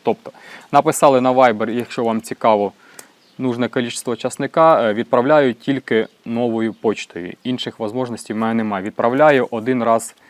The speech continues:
в неділю. Чаще не можу, тому що в моєму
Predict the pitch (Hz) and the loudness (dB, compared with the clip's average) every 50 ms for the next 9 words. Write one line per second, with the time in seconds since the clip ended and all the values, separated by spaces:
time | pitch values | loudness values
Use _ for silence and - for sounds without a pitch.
0 | _ _ _ _ 113 120 120 113 113 117 107 92 87 - _ _ _ _ _ _ | _ _ _ _ -6 -4 -4 -4 -2 -2 -2 -4 -4 -10 _ _ _ _ _ _
1 | - - 123 120 110 - - 117 110 113 123 135 139 131 120 - 110 110 110 - | -4 0 0 0 0 -2 -6 -6 -4 -4 -2 -2 -4 -4 -4 -4 -6 -6 -6 -6
2 | - - 110 107 104 87 76 107 101 104 104 120 123 98 87 104 110 113 117 113 | -6 -6 -4 -4 -4 -4 -6 -10 -10 -10 -8 -8 -8 -6 -6 -6 -6 -4 -4 -2
3 | 113 117 113 110 107 104 101 | -2 -4 -4 -4 -6 -8 -10